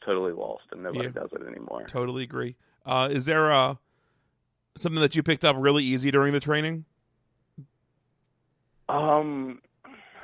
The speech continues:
Speaker 1: no. Everything was pretty difficult. I'm not gonna lie.
Speaker 2: Sure.
Speaker 1: <laughs> Very tedious process.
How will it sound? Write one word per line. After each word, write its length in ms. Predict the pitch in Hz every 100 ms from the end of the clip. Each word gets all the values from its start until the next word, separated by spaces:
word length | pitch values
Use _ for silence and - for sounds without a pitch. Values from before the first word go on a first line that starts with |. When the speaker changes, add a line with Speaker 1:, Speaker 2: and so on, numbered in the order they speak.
| - - -
Speaker 1:
no. 520 | 104 107 101 98 98 95 _ _ _ -
Everything 340 | 127 123 110
was 80 | 90 -
pretty 160 | 95
difficult. 580 | 85 - 87 - 90 92 -
I'm 100 | 98
not 160 | 92
gonna 200 | 90 87
lie. 300 | 95 95 92 90 _ -
Speaker 2:
Sure. 180 | 143 127 107 131 - 139 -
Speaker 1:
<laughs> 520 | - - - _ -
Very 420 | 98 110 107 104
tedious 400 | - 107 92 85 -
process. 500 | 95 85 - 82